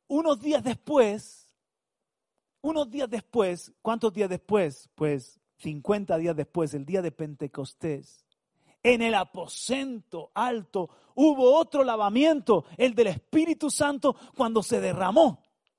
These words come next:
en ese lugar o en otro aposento alto muy parecido,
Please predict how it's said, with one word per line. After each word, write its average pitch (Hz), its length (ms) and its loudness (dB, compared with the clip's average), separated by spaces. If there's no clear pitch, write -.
en 170 160 -4
ese 160 480 -2
lugar 180 480 0
o 165 120 0
en 175 80 -2
otro 196 160 -2
aposento 175 400 -6
alto 185 180 -4
muy 180 140 -6
parecido, 165 380 -4